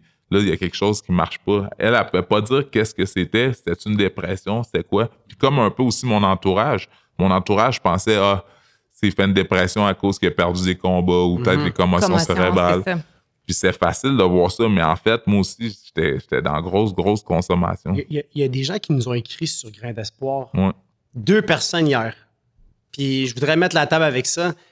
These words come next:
Speaker 2: Il y a une femme de trente-six ans, trente-huit ans qui m'a écrit. Elle a dit, euh, c'est une professionnelle, euh, elle est super fonctionnelle dans la vie. Puis elle a perdu la maîtrise à, à, à, à cause de la consommation,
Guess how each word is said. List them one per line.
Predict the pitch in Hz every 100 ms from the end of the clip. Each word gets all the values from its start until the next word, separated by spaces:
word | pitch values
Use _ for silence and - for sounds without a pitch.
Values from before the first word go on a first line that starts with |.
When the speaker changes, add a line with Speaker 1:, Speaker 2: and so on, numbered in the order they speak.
| _ _
Speaker 2:
Il | 123
y | 131
a |
une | 151
femme | - 170 190 180
de | 127 143 135 135 127 - _ _ -
trente-six | - 160 156 - 123 151
ans, | 156 -
trente-huit | 180 185 - 160
ans | 165 180
qui | 139
m'a | 131
écrit. | 127 - 147
Elle | 160 127
a | 113
dit, | 113 156
euh, | 135 123
c'est | - 123
une | - _ _ _
professionnelle, | - 131 139 - 127 127 135 139 143 _ _ _ -
euh, | 127 123
elle | 131
est |
super | - - 156 127
fonctionnelle | 143 - 143 143 139
dans | 127
la | 123
vie. | 113 151 165 _ _
Puis | 127
elle | 135
a |
perdu | - 156 135 160
la | 151
maîtrise | 139 131 - 151 156 131 - _ _ _
à, | 135 131
à, | 127 131 131 127
à, | 127
à | 123
cause | 151
de | 143
la |
consommation, | 135 135 135 127 120 147 170